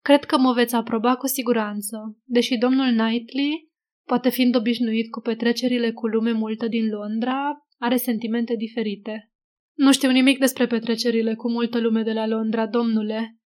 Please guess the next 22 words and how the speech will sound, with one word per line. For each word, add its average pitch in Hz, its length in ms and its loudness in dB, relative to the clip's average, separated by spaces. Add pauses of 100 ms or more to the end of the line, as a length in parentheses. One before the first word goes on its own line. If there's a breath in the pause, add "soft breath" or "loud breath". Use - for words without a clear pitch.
(160)
Nu 262 180 8
mănânc 247 320 8
decât 226 300 0
acasă.” 214 720 -4 (480)
Într-adevăr, 233 960 2 (380)
cu - 140 0
un 220 140 4
ton 254 280 6
de 233 120 6
uimire 226 400 4
și 226 200 -4
milă. 214 580 -6 (420)
„Nu 294 140 2
știam 269 360 2
că 247 120 2
meseria 233 500 4
de 220 80 0
avocat 226 560 0
e 247 60 0
o 226 40 0
asemenea 226 480 2
sclavie. 214 840 -8